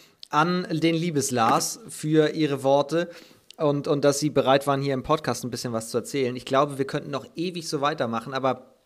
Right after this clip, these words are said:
über allem steht beispielsweise bei dir, Christi, noch eine große Frage. Warum? Also, dass du irgendwann von der Tribüne gewandert bist, drüber bis aufs Spielfeld und dann da so reinrutscht, kann ich verstehen, aber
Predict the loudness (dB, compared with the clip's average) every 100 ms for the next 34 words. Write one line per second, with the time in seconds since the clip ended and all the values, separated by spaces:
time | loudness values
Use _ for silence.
0 | _ _ _ -8 -2 0 2 2 0 -6
1 | -18 -20 -20 -20 -20 _ _ _ _ _
2 | _ _ -10 2 4 4 0 -4 4 6
3 | 6 0 -4 2 4 6 6 4 4 0
4 | -2 -2 -2 0 0 0 0 -2 -4 0
5 | 2 4 2 0 -4 -18 _ _ _ _
6 | -2 2 4 2 0 -12 _ _ _ _
7 | -6 0 2 2 2 -10 _ 0 0 0
8 | 0 0 0 -2 -8 _ 0 0 2 0
9 | 0 0 -4 -6 -4 -4 -2 0 0 2
10 | 0 2 2 2 0 2 2 2 -2 0
11 | 2 4 2 -2 -6 -4 -2 0 0 0
12 | -2 2 0 0 -4 -4 -2 0 0 -2
13 | -6 -6 -6 -6 -2 -2 0 4 4 4